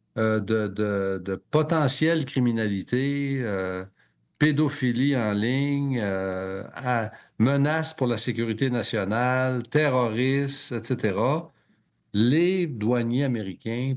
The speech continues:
peuvent faire des contrôles aléatoires, comme on en faisait ici dans le temps de la covid. C'est-à-dire, on décide, toi, tu passes au test. Et s'ils ont des, des doutes, ils peuvent fouiller. Alors, ce, ce que ça veut dire, c'est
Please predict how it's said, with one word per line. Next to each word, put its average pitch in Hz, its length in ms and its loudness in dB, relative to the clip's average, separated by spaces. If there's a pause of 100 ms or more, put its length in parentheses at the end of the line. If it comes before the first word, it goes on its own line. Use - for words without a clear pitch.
peuvent 131 480 2
faire 120 300 -4
des 113 140 -2
contrôles 110 500 0
aléatoires, 101 840 -2 (800)
comme 170 240 4
on 139 120 4
en 127 100 0
faisait 127 360 0
ici 123 300 -2
dans 127 100 0
le 101 80 -2
temps 123 140 0
de 113 80 0
la 104 80 0
covid. 87 400 -4 (160)
C'est-à-dire, 120 580 0 (120)
on 104 120 0
décide, 131 500 0
toi, 147 300 0
tu - 180 -8
passes 131 280 0
au 107 100 -4
test. - 580 -10 (720)
Et 110 180 2
s'ils 190 680 2
ont 131 240 2
des, 104 500 -2
des 98 260 -2
doutes, 131 640 -2 (1080)
ils 95 120 -6
peuvent 160 220 2
fouiller. 101 560 0
Alors, 98 380 -2
ce, - 280 0
ce - 100 0
que 196 120 2
ça 226 140 2
veut 147 140 2
dire, 156 360 0
c'est 147 380 -2